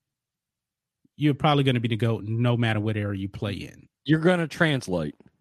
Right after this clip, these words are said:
Speaker 1: You're
Speaker 2: You're
Speaker 1: gonna
Speaker 2: gonna
Speaker 1: translate.
Speaker 2: translate. Yeah.
Speaker 1: Now,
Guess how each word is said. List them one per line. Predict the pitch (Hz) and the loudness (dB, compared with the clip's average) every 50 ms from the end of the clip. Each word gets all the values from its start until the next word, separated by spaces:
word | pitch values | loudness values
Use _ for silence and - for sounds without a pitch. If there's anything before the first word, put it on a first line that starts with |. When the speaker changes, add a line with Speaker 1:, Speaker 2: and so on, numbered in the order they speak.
| _ _ _ - | _ _ _ 2
Speaker 1:
You're | 139 135 | 4 4
Speaker 2:
You're | 139 143 | 6 6
Speaker 1:
gonna | 139 131 127 | 4 4 2
Speaker 2:
gonna | 117 139 123 | 2 0 2
Speaker 1:
translate. | 113 101 95 87 101 | 2 0 0 -2 -2
Speaker 2:
translate. | 95 90 80 69 - - _ _ _ _ _ _ _ _ _ _ _ _ _ _ - | -4 -4 -4 -6 -8 -12 _ _ _ _ _ _ _ _ _ _ _ _ _ _ -2
Yeah. | 214 202 185 82 | 0 0 0 0
Speaker 1:
Now, | 139 131 127 131 127 113 - | 0 0 0 0 -2 -4 -8